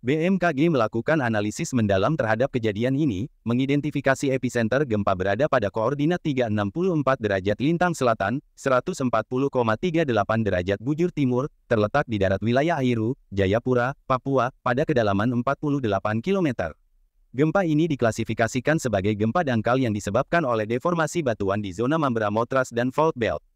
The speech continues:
Analisis mekanisme sumber menunjukkan bahwa gempa ini memiliki mekanisme pergerakan naik thrust fault.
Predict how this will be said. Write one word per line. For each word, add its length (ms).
Analisis 540
mekanisme 560
sumber 320
menunjukkan 480
bahwa 240
gempa 320
ini 240
memiliki 480
mekanisme 560
pergerakan 480
naik 320
thrust 240
fault. 320